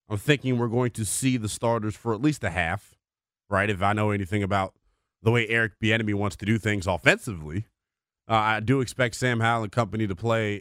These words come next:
a-, an extended amount. And with that being the case, going up against a team who's got this massive streak on the line, let's just say for Washington,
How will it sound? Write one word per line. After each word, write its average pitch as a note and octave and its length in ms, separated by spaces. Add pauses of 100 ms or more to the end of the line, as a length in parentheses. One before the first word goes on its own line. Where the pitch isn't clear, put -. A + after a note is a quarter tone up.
a-, A2+ 140
an A2 100
extended A2 460
amount. G#2 340
And F#2 200 (800)
with A2+ 140
that D#3+ 200
being C#3+ 280
the A2+ 60
case, - 600 (580)
going E3 300
up C3+ 100
against B2+ 240
a G2+ 40
team C3 200
who's A#2 140
got A2+ 180
this F#2+ 160
massive A#2 460
streak B2 360
on F2 140
the E2 80
line, D2 380 (1500)
let's D3 140
just D3 160
say D3+ 100
for C3 140
Washington, G#2+ 800